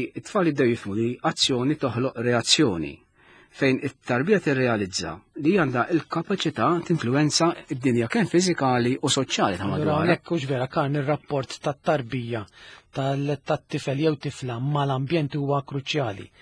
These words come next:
Speaker 2: L-ambjent
Speaker 1: Eżattament.
Speaker 2: bħala, hux vera, dak, dik, eh, il-kuntest li se tagħti l-messaġġ lura lil, lit-tifel u tifla, hux vera, x'għandha tagħmel f'ċirkustanzi partikolari u allura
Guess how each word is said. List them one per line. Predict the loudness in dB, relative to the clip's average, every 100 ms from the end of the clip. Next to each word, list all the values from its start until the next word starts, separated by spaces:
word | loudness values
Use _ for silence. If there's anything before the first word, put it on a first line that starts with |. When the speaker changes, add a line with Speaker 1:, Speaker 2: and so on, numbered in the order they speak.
| -20 -20 _
Speaker 2:
L-ambjent | -8 -4 -2 0 2 0
Speaker 1:
Eżattament. | -2
Speaker 2:
bħala, | 0 2 2 2
hux | 0 -2
vera, | -2 -4 -4
dak, | -6 -8 -12 -10 -10 -8
dik, | -8 -4
eh, | -4 -4 -8 -14 -20 -16 -6
il-kuntest | -6 -4 -4 0 0 0
li | -4
se | -2 2
tagħti | 2 2 0
l-messaġġ | -2 0 -2 -2 -2 -2 -2
lura | 0 0 -2 -4 -10 _ _
lil, | -4 -2 2 2 2 2
lit-tifel | -2 -4 -4 -2 -4
u |
tifla, | -4 -8 -4 -2
hux | -2 -2
vera, | -4 -4 -4
x'għandha | -4 -4 -4
tagħmel | -2 -2 0 -2 -4 -14 -4
f'ċirkustanzi | -2 -2 -4 -4 -4 -4
partikolari | -4 -4 -4 -6 -4 -4 -4
u |
allura | -4 -4 -6